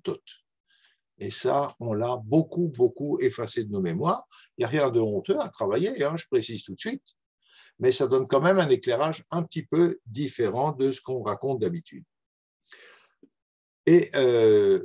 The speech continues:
alors, ce problème de dot, il est important. Et en mille neuf cent vingt-quatre, il y a des intellectuels en Irak qui veulent abolir la, la, la dot parce qu'elle grève les budgets des familles et pousse à des mariages précoces. Mais,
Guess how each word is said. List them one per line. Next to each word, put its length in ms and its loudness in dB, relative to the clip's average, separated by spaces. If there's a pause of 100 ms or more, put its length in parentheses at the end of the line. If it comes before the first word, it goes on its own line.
alors, 360 -4
ce 160 -10
problème 380 2
de 100 4
dot, 280 0
il 120 -6
est 140 -2
important. 500 -4
Et 80 -2
en 80 -4
mille 140 -2
neuf 160 0
cent 160 -4
vingt-quatre, 500 -2
il 60 -2
y 20 2
a 100 0
des 220 -6
intellectuels 1000 -2
en 160 -6
Irak 360 -2 (520)
qui 100 -6
veulent 220 2
abolir 480 2
la, 200 0 (260)
la, 680 -2
la 160 -4
dot 240 0 (180)
parce 140 -8
qu'elle 200 -2
grève 320 0
les 120 -2
budgets 460 -2
des 140 -6
familles 480 -4 (720)
et 180 4
pousse 400 -6
à 160 -2
des 120 6
mariages 460 -2
précoces. 540 -2 (100)
Mais, 260 -8